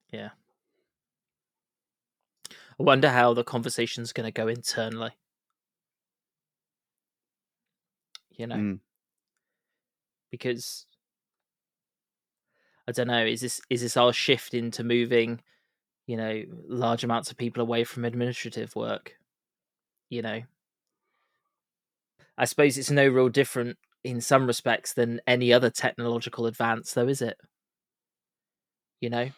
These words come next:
Speaker 2: No.
Speaker 1: When the car came along, well, no, it's not a very good example because, like,
Speaker 2: <laughs>
Speaker 1: horses, they didn't really decide that they pulled carts, did they, I suppose?
Speaker 2: <laughs>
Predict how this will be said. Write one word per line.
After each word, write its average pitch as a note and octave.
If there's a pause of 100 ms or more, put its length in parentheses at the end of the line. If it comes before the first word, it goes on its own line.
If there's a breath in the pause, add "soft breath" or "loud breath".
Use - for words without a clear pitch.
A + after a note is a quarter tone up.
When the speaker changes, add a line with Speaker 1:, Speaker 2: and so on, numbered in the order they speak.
(180)
Speaker 2:
No. G2+
Speaker 1:
When B2
the A#2
car C3+
came A#2
along, A#2 (140)
well, A2
no, A2
it's -
not A#2
a A2
very A2
good A2+
example A2
because, D3+
like, A2
Speaker 2:
<laughs> -
Speaker 1:
horses, A2 (300)
they A#2+
didn't A#2
really A2+
decide A#2
that G#2
they G#2
pulled A#2
carts, G2+ (100)
did -
they, -
I D#3+
suppose? -
Speaker 2:
<laughs> -